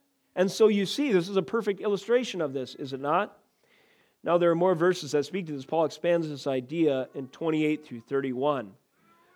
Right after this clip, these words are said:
So going down a few verses, he says, "Now you, brothers, like Isaac, are children of promise." He's speaking to the redeemed, the called out, the true believers in Galatia that are being tempted by these false teachers,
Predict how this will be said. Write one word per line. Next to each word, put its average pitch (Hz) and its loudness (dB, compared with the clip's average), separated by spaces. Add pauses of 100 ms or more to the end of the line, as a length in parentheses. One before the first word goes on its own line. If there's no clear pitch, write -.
So 160 -8
going 185 6
down 190 8
a 202 2
few 190 0
verses, 160 -2
he 175 -8
says, 160 2
"Now 170 2
you, 208 2
brothers, 175 4
like 156 2
Isaac, 180 4
are 160 2
children 170 0
of 139 -2
promise." 160 2 (360)
He's 190 0
speaking 202 2
to 202 2
the 202 6
redeemed, 226 2
the 180 2
called 254 4
out, 196 8
the 170 0
true 294 2
believers 247 2
in 196 2
Galatia 196 4 (360)
that 170 0
are 190 6
being 180 6
tempted 254 2
by 220 10
these 214 4
false 214 2
teachers, 165 -2